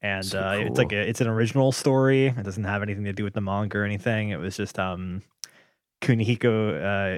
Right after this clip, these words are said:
Speaker 1: Ikuhara, the, the director who also did, uh, went on to do Revolutionary Girl Utena. Uh, it was just him going nuts 'cause he was the, uh, season director at this point.
Speaker 2: <laughs>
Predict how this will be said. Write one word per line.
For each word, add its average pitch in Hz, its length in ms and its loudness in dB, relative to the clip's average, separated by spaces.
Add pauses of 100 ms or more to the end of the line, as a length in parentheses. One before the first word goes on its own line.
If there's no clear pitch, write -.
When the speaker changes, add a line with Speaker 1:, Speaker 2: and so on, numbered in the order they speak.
Speaker 1:
Ikuhara, 117 840 4
the, 98 400 -4
the 95 440 -4 (180)
director 107 580 2
who 104 140 0
also 98 320 0
did, 95 340 -2
uh, 95 240 -4 (180)
went 117 200 2
on 104 160 2
to 104 80 -8
do 104 180 -2
Revolutionary 98 640 -2
Girl 95 220 0
Utena. 95 460 -4 (420)
Uh, 95 260 2
it 107 40 4
was 110 160 2
just - 160 0
him 113 380 4 (100)
going 113 300 4
nuts 113 360 0
'cause - 180 0
he 107 100 0
was 101 160 -2
the, 98 200 -2
uh, 95 180 -2
season 110 320 0
director 113 360 0
at 120 80 0
this - 160 -2
point. 123 400 2 (300)
Speaker 2:
<laughs> - 100 2